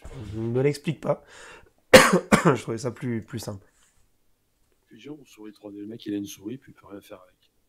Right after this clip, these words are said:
Speaker 2: Il la regarde tous les jours.
Speaker 1: <laughs> Il peut la faire rouler sur son bureau.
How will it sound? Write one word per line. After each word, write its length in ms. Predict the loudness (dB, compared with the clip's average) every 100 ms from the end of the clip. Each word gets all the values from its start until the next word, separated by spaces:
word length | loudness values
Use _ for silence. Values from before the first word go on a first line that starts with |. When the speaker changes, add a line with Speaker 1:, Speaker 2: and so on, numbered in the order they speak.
| _
Speaker 2:
Il 60 | -16
la 80 |
regarde 280 | -16 -20 -20 _
tous 160 | _ -18
les 60 | -18
jours. 160 | -20 -20 _ -20 _ -2
Speaker 1:
<laughs> 0 |
Il 1400 | 0 0 -2 -8 -6 -10 -6 -10 -8 -14 -14 -20 -20 -8
peut 100 | -6
la 80 |
faire 180 | 0 0
rouler 200 | 0 -2
sur 140 | -2 -8
son 140 | -8
bureau. 280 | -6 -8